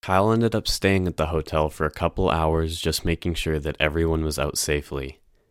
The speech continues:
A couple days later, he would return, and he took the door that they had barricaded themselves behind, and he'd actually end up making that door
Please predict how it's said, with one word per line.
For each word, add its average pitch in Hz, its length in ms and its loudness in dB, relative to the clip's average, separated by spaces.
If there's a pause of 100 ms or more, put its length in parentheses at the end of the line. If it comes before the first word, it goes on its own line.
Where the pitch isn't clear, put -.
(640)
A - 80 -8
couple 90 260 0
days 92 300 4
later, 90 320 4
he 85 180 -4
would 80 140 2
return, 90 760 2
and 80 140 -6
he 78 80 -2
took - 300 -4
the 104 100 0
door 90 380 4
that 73 180 -2
they 76 100 0
had 73 140 -2
barricaded 82 640 0
themselves 71 460 -6
behind, 71 520 -6 (280)
and 87 160 -2
he'd 82 180 -2
actually 92 560 -4
end 87 220 -4
up 82 100 0
making 85 480 -2
that 78 320 -2
door 78 500 0